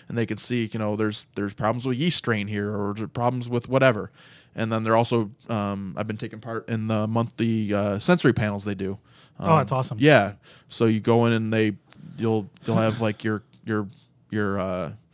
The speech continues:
Speaker 1: your straight Jenny. So you have, you know, your, uh, what's the word I'm looking for? You have, you know, the, the beer that's, that, that is Jenny, and then they'll,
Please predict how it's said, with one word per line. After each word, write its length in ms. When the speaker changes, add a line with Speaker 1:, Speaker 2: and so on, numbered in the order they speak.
Speaker 1:
your 120
straight 340
Jenny. 300
So 160
you 180
have, 180
you 120
know, 100
your, 320
uh, 220
what's 220
the 80
word 160
I'm 80
looking 180
for? 420
You 220
have, 480
you 100
know, 180
the, 220
the 80
beer 260
that's, 380
that, 260
that 140
is 140
Jenny, 340
and 100
then 200
they'll, 240